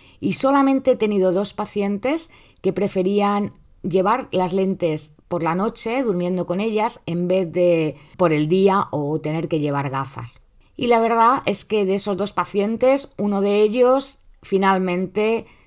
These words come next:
dejó de usarlas y prefirió ponerse unas lentes de contacto diarias, ponérselas por la mañana, quitárselas por la noche,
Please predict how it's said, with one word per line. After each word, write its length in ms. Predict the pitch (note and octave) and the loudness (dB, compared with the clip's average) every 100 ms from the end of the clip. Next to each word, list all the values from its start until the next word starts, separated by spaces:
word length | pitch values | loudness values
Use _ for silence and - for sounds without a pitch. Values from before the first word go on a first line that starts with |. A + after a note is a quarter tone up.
| - | -2
dejó 300 | F3 E3 F3 | -2 2 0
de 80 | |
usarlas 720 | D#3 D3+ G3 G3+ G#3 G#3 G#3 - | 0 0 -2 0 0 0 -2 -4
y 120 | D#3+ | -6
prefirió 800 | - D#3+ - D3+ E3 F3 F3+ F3 | -4 -6 -2 2 4 4 2 0
ponerse 360 | D3 D3+ D#3+ F3+ | -4 -4 -4 -4
unas 220 | D#3+ D3 | -4 -4
lentes 320 | D3+ D#3 D3+ | -4 -4 -4
de 100 | C#3 | -4
contacto 600 | C3 C#3 D3 D3 - C#3+ | -6 -8 -6 -8 -6 -6
diarias, 560 | C3+ C3+ D3 D#3 D#3 - | -4 -2 -2 -2 -2 -6
ponérselas 500 | C3 C#3 C#3 C#3 C3+ | -10 -8 -6 -6 -6
por 160 | C#3 | -8
la 100 | B2+ | -6
mañana, 540 | B2 C3 D#3 E3 E3 D3+ | -6 -4 -2 -2 -4 -6
quitárselas 480 | B2 C#3 D3+ C3 | -8 -8 -8 -8
por 160 | - B2 | -8 -10
la 140 | A#2 | -8
noche, 480 | C3+ D3+ C#3+ F#3+ G3 | -6 -6 -4 -4 -4